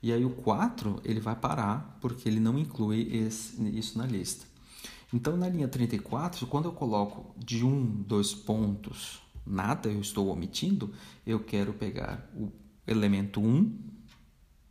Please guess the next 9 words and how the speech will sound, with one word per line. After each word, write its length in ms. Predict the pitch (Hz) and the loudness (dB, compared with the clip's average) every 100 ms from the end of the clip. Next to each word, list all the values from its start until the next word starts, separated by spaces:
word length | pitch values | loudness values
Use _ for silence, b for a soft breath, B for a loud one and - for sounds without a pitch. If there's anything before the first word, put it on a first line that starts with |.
| - | -12
que 140 | - | -6
é 20 | |
o 60 | 101 | -2
segundo 580 | - 127 117 110 113 104 | 2 2 4 6 6 4
da 140 | - | 0
lista, 440 | 101 110 - - 240 - B B B B B - | 2 2 2 -4 -8 -10 B B B B B 4
dois 180 | 202 | 6
pontos, 640 | 202 120 117 139 - - - | 6 2 2 0 -4 -10 -10
vazio. 800 | 110 107 139 127 107 101 92 - | -4 -2 0 0 0 0 -2 -6